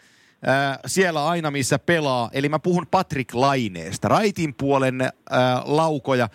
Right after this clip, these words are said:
Mitä sä sanot tuosta Patrickin, ö, laukauksesta?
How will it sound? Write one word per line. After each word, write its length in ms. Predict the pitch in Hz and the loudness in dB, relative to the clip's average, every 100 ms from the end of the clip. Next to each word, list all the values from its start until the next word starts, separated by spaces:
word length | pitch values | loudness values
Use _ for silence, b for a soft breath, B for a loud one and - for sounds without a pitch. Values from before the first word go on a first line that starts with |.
| B | B
Mitä 220 | - 196 208 | -4 0 2
sä 100 | 196 | 2
sanot 300 | 220 185 - | 0 -2 -2
tuosta 260 | 156 165 - _ _ _ | 0 0 -2 _ _ _
Patrickin, 560 | - 196 175 151 135 117 | -2 0 0 0 0 -2
ö, 440 | - - 120 123 - _ _ _ | -4 0 2 2 -4 _ _ _
laukauksesta? 760 | 143 156 123 95 - - - | 0 0 -2 -6 -6 -10 -10